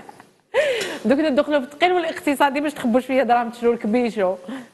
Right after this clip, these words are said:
Speaker 2: ثاني
Speaker 1: آه.
Speaker 2: نخبوا عليه الكبيشو،
Speaker 1: لا، لا،
Speaker 2: لازم نروحوا.
Speaker 1: ثقيل، ثقيل بصح ثقيل على طريقتنا، ماشي بزاف. صح. فوالا،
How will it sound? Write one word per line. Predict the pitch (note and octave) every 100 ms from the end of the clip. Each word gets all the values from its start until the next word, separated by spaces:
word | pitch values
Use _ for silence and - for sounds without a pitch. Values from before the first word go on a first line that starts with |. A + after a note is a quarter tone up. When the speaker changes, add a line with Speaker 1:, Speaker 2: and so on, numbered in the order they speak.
| G3+ A3+
Speaker 2:
ثاني | C#4+ D4+
Speaker 1:
آه. | F#4+
Speaker 2:
نخبوا | D4 C4+
عليه | C4 C4+
الكبيشو، | C#4 A#3+ A#3+ C4
Speaker 1:
لا، | B3
لا، |
Speaker 2:
لازم | C4 B3+
نروحوا. | C#4+ D#4 A4+
Speaker 1:
ثقيل، | E4 F#4 C4 -
ثقيل | - F#4
بصح | C4 - B3+ B3
ثقيل | - D4+ B3
على | A#3 C#4+ C#4+
طريقتنا، | C#4+ - - G3+
ماشي | G#3 A3 C4
بزاف. | A#3 G#3+ G#3+ G3 F3+ E3 - - _ _ _ _ _ _ -
صح. | G#3+ F#3 - _ _ _ _ _ _ _ _ _ _ _ _ _ _ _
فوالا، | A#3+ A3+